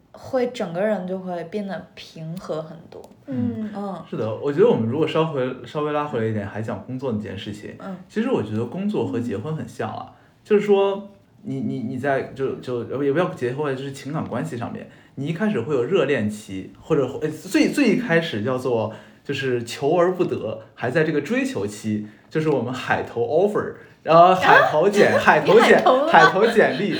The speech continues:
Speaker 3: 然后，然后再看一些工作机会的时候，
Speaker 2: 嗯。
Speaker 3: 那个时候因为你没得到，那个人就是你手上的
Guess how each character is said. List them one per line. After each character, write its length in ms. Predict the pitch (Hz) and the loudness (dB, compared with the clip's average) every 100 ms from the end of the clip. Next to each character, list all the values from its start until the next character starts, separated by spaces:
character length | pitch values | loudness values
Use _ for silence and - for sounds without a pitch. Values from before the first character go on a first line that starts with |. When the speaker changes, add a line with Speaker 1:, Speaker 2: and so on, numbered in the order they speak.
| - - - | -6 -8 0
Speaker 3:
然 120 | 143 | 2
后， 420 | 180 165 151 143 | 4 4 4 2
然 140 | - 135 | 0 0
后 80 | 160 | 2
再 160 | 170 | 2
看 260 | 160 - 160 | 0 0 0
一 40 | |
些 80 | 156 | 0
工 180 | 156 180 | -2 -2
作 120 | 165 | -2
机 100 | 135 | 0
会 200 | - - | 2 4
的 120 | - | 4
时 120 | - - | 2 -4
候， 280 | 101 76 | -6 -8
Speaker 2:
嗯。 40 | - - - | -10 -14 -2
Speaker 3:
那 100 | 240 | 0
个 100 | 233 | 2
时 80 | 214 | 4
候 80 | |
因 140 | 214 233 | 4 6
为 80 | 233 | 4
你 80 | |
没 220 | 131 104 123 | 2 -2 -4
得 180 | 120 95 | -4 -4
到， 300 | 87 69 214 | -4 -6 -2
那 100 | 240 | 2
个 100 | 190 | 2
人 180 | 131 - | 2 -2
就 160 | 233 | -2
是 160 | 202 170 | -2 -4
你 120 | 135 | -4
手 240 | 110 123 | -2 -4
上 100 | 117 | -4
的 120 | 123 | -6